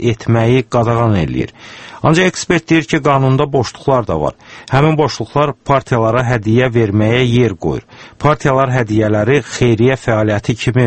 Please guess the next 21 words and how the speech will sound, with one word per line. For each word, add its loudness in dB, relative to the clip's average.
verirlər. 0
Müxalifətin 0
İrs -2
partiyasından 0
olan 2
Styopa 0
Safaryan 0
hesab 0
eləyir 2
ki, 0
seçki 0
xərclərini 0
və 0
fəaliyyətini 0
dəqiq -2
tənzimləyən 0
qanuna 0
və 0
dəyişikliyə 0
ehtiyac -4
var. -4